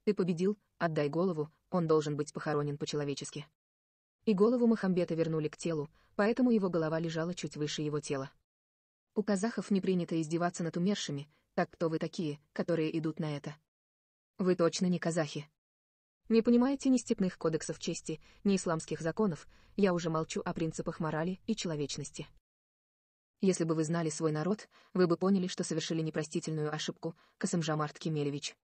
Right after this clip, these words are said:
Вы позвали русские штыки защищать вас от собственного народа, расстреляли свой народ, так ещё и надругались над могилами этих людей. Наверное, вы никогда не прочтёте этого, а если прочтёте,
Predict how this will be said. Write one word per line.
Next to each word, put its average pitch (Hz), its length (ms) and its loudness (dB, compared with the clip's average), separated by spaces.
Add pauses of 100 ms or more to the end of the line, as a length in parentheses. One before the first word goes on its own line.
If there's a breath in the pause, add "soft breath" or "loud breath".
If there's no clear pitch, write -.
(540)
Вы 185 160 4
позвали 170 340 2
русские 160 320 0
штыки 170 300 -2
защищать 160 460 -2
вас 160 200 -2
от 160 120 -4
собственного 151 440 -2
народа, 156 400 -2 (260 loud breath)
расстреляли 165 480 2
свой 156 220 0
народ, 175 340 -2 (240 soft breath)
так 190 180 0
ещё 226 360 2
и 226 80 4
надругались 175 560 2
над 165 140 -2
могилами 151 440 0
этих 151 360 -6
людей. 147 420 -4 (840)
Наверное, 202 540 4
вы 190 120 2
никогда 185 320 0
не 180 100 2
прочтёте 170 500 -4
этого, 143 260 -6 (240 soft breath)
а 180 100 -2
если 160 220 0
прочтёте, 160 520 -4